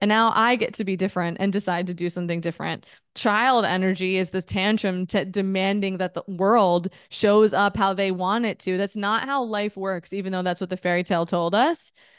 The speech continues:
Life, it's not life's job to become what you want it to be. It's not life's job to make it easier for you. Life is doing life. The mystery of life is gonna be the mystery of life, and, and your mystery belongs to you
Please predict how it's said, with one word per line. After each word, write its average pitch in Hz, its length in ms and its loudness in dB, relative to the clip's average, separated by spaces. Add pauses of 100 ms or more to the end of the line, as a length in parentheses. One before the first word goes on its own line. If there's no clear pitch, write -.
(1000)
Life, 202 520 2
it's 240 180 0
not 339 220 2
life's 254 360 0
job 170 640 -2
to 196 100 -10
become 180 360 -2
what 175 100 -2
you 180 140 -4
want 175 200 -6
it - 180 -8
to 190 120 -2
be. 170 380 -4 (200)
It's 208 140 0
not 214 240 4
life's 240 240 4
job 214 300 2
to 214 100 -4
make 196 180 0
it 196 60 -2
easier 185 300 -2
for 175 140 -8
you. 165 180 -2
Life 202 320 2
is 254 120 2
doing 202 320 0
life. 175 220 0
The 185 80 -2
mystery 269 600 -2
of 247 120 -2
life 196 300 0
is 185 80 -8
gonna 185 180 -6
be 185 160 -4
the 185 100 -4
mystery 175 440 -4
of 170 100 0
life, 190 320 2
and, 196 220 0 (240)
and 208 180 2
your 220 380 6
mystery 226 800 -4 (320)
belongs 208 580 6
to 202 120 -2
you 202 640 2